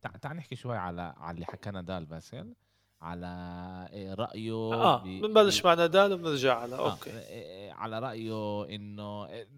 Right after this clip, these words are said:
Speaker 1: نادال حكى إنه هو بفكر إنه، إيه، مش قادر يفهم ليش، إيه، بطولة ويمبلدون، إيه، بتدخل ال-، إيه، السياسة بال-، إيه، بكرة، ب-، بكرة السل-، إيه، بكرة السلة، بكرة التنس،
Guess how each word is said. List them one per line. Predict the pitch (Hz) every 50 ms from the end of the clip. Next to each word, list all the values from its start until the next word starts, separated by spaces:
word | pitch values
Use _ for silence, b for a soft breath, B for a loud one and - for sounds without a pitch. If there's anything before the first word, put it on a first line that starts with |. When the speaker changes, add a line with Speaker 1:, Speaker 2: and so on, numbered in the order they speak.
| 123 104 127
Speaker 1:
نادال | 139 143 135 139 147 147
حكى | - 160 143 - 131 123 110
إنه | 110 110 107 107 104
هو | 104 101 101 104 110 113
بفكر | 107 101 - 117 110 _ - 104 95
إنه، | 92 92 92 92 90 90 90 87 - -
إيه، | 67 65 - _ 65 73
مش | 82 95 - 107 110 -
قادر | - - 160 151 139 123
يفهم | 123 127 80 - 113 98 98
ليش، | 95 104 107 104 - - - - - _ _ _ _ _ _ _ _ _ _ _ _ _ _ _
إيه، | 101 95 92
بطولة | 90 95 95 - 120 113 98 -
ويمبلدون، | 101 107 113 117 110 104 92 92 87 95 92 90 87 85 - _ _ _ _ _ _ _ _
إيه، | 107 101 98 98 98 98 98
بتدخل | 92 92 95 90 95 110 104 - - - 98 92
ال-، | 92 92 92 92 92 90 90
إيه، | 90 90 87 87 87 87 87 85 85 85 85 82 80 104 _ _ _ _ _ _ _ _ _ _ _ _ _ _ _ _ _ _
السياسة | 110 - - - 117 107 107 110 110 - - - 98
بال-، | 95 95 90 87 90 90 87 87 87 -
إيه، | - 92 90 87
بكرة، | 85 - - - 98 92 90 - 95 -
ب-، | - 101 92 92 87 87 87 80
بكرة | - _ 104 92 87 -
السل-، | - - - - 131 139 139 -
إيه، | 67 101
بكرة | 87 - - 92 82 82
السلة، | - - 92 87 82
بكرة | 82 - - 104 92 90
التنس، | 90 - _ 135 143 147 147 147 143 - -